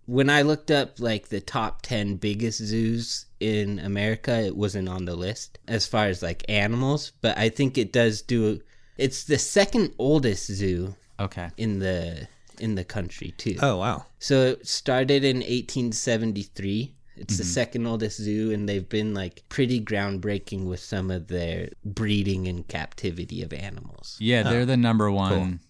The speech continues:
Speaker 2: They're the number one gorilla breeder in the world.
Speaker 1: Right, which is
Speaker 2: Yeah.
Speaker 1: why Harambe ended up being sent there.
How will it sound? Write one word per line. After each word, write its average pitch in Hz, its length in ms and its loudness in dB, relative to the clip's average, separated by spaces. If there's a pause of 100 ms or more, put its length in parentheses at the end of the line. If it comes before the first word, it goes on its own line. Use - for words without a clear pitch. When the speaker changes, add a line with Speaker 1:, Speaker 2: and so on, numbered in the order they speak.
Speaker 2:
They're 117 120 2
the 120 100 2
number 113 260 4
one 101 180 4
gorilla 92 380 2
breeder 82 500 -10 (180)
in 98 100 0
the 87 60 -2
world. 110 120 2
Speaker 1:
Right, 117 300 0
which 123 240 0
is 131 160 2
Speaker 2:
Yeah. 120 60 -2
Speaker 1:
why 131 440 4
Harambe 110 480 2
ended 107 300 0
up 107 180 -2
being 104 220 -4
sent 110 320 -4
there. - 220 -8